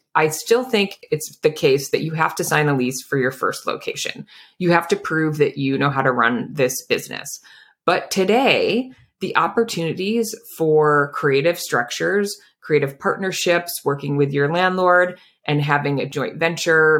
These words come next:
management agreement type relationship is growing much more quickly than before covid nineteen.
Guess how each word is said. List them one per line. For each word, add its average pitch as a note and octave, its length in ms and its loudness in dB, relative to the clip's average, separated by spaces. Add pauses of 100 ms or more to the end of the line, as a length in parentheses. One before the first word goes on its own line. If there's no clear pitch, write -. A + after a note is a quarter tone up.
management D3+ 380 0
agreement D3+ 500 0
type C#3+ 240 -4
relationship D3 800 0 (400)
is G3+ 240 2
growing D3 640 0
much D#3 260 -2
more D3+ 160 0
quickly C#3 400 -2
than C3+ 220 -4
before B2+ 380 -4
covid - 340 -6
nineteen. - 580 -10